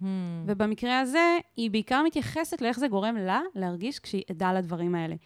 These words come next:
Speaker 1: כן.
Speaker 2: ויכול להיות שאם נגיד אימא שלה הייתה פונה, אז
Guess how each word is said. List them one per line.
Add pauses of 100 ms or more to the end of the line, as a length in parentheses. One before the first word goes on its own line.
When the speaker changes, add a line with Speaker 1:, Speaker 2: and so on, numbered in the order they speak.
(120)
Speaker 1:
כן. (200)
Speaker 2:
ויכול
להיות
שאם
נגיד
אימא
שלה
הייתה
פונה, (320)
אז